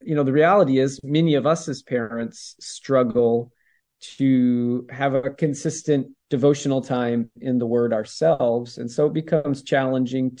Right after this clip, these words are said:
to, uh, do that with our family if we're not even doing that with our own self. Um, I,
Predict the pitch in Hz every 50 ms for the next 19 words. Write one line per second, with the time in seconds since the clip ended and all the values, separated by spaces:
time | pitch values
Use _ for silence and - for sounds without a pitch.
0 | - - 127 127 123 123 123 120 120 120 120 _ _ _ _ _ _ _ _ _
1 | _ _ _ _ - - - - - 120 120 117 117 117 117 165 165 151 156 147
2 | 139 147 139 131 139 135 127 120 120 - 170 175 175 156 143 127 123 127 - 135
3 | 131 127 127 127 127 120 117 120 117 127 123 120 117 117 113 107 - _ _ _
4 | - - 131 123 117 110 120 123 113 113 117 117 113 110 110 - - 123 120 113
5 | 113 113 117 - - _ _ _ _ _ - 113 117 113 113 113 113 113 113 -
6 | - - 135 139 147 151 143